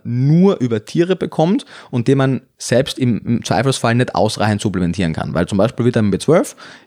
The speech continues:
um das jetzt einmal als ein Beispiel zu nehmen, dann versteht man, glaube ich, das Grundprinzip, ist ein Stoff, den wir in der westlichen Ernährungsweise,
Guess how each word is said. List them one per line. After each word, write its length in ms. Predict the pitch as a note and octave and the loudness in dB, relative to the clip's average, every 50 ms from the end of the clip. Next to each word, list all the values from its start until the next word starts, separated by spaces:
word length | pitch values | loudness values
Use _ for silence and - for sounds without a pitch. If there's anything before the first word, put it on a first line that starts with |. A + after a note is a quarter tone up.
| - - - - | -20 -20 -16 -8
um 160 | - - A#2+ | -4 -2 0
das 80 | A#2 A#2 | 0 0
jetzt 100 | A#2+ G#2+ | 0 2
einmal 140 | A#2+ G#2+ G2+ | 2 0 0
als 80 | G2 | -2
ein 220 | - - G2+ G#2+ G#2 | -2 -2 -2 -2 0
Beispiel 340 | - - D3+ - - E3+ D3+ | 0 -2 -2 0 -2 -4 -2
zu 120 | - D#3 | 0 0
nehmen, 220 | D3 D3+ D#3+ D3+ | 2 2 2 2
dann 140 | B2 A2 G#2+ | 2 0 -2
versteht 320 | - B2 - - A#2 B2 - | -4 -6 -4 -2 -2 0 2
man, 120 | C3 B2+ | 0 2
glaube 180 | A#2 A2 A2+ A#2 | 2 2 2 0
ich, 20 | |
das 140 | G#2 - - | 0 -2 0
Grundprinzip, 580 | - C#3+ D3+ C#3+ - D#3 D3+ - F#3+ F#3+ - - - - - - - _ - | 0 0 0 2 0 0 2 2 0 0 -2 -6 -20 -20 -20 -20 -12 _ -2
ist 160 | F3 - C4 | -2 0 0
ein 60 | A#3 | -2
Stoff, 300 | - - - - G#3+ - | -2 0 0 0 0 0
den 220 | - D#3 D3+ D3+ | 0 0 2 2
wir 100 | C3+ B2+ | 2 2
in 80 | F2+ A#2 | 0 0
der 120 | A2 G2 | 0 0
westlichen 380 | G2 B2 D#3 - - D3+ C#3 C3 | 0 0 -2 -2 -4 -2 -2 -2
Ernährungsweise, 920 | G#2 G#2+ B2+ D3 E3+ E3+ E3 - C#3+ C#3 C#3 D3 D3 D#3 D#3 E3 F#3 | 0 0 0 0 0 0 -2 0 0 0 0 0 2 2 2 2 0